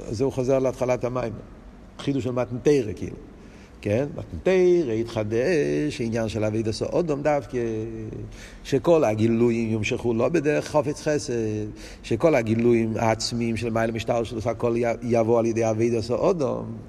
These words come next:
לכן גם כן ראש השנה נקבע ביום בריאת האדם ולא בחופי אלול,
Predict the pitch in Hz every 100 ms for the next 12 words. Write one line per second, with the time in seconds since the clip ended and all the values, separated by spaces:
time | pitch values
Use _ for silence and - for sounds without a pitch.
0 | - - - - 101 98 - 120 151 127
1 | 117 135 156 139 131 117 98 107 139 147
2 | 131 117 - 113 135 123 107 113 117 135
3 | 113 113 131 117 117 127 147 127 101 107
4 | 127 113 107 135 147 175 240 180 165